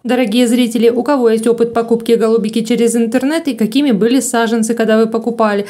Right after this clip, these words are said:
Совпадал ли озвученный возраст с тем, что приходило по факту? Моей голубике два года. По крайней мере, так сказал продавец, но и по растениям видно, что побеги молодые, не сильно старые.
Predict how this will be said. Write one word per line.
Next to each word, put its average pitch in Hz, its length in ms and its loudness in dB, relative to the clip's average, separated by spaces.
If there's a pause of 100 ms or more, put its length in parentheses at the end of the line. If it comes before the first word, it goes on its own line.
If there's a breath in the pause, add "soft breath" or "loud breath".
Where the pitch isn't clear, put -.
(140 loud breath)
Совпадал 220 560 0
ли 202 140 2
озвученный 214 720 2
возраст 294 560 0 (240 loud breath)
с - 100 -10
тем, 294 240 0
что 247 160 -2
приходило 226 520 0
по 233 120 -6
факту? 196 640 -4 (500 loud breath)
Моей 254 400 0
голубике 269 760 0 (120)
два 220 400 2
года. 202 540 0 (640 loud breath)
По 254 100 -2
крайней 311 300 0
мере, 277 160 0
так 254 200 -4
сказал 233 320 -2
продавец, 220 640 0 (300 loud breath)
но 240 260 2
и 320 60 0
по 247 100 -2
растениям 262 560 2
видно, 262 300 0
что - 160 -4
побеги 226 340 0
молодые, 208 640 0
не 233 160 0
сильно 233 320 -2
старые. 202 640 -2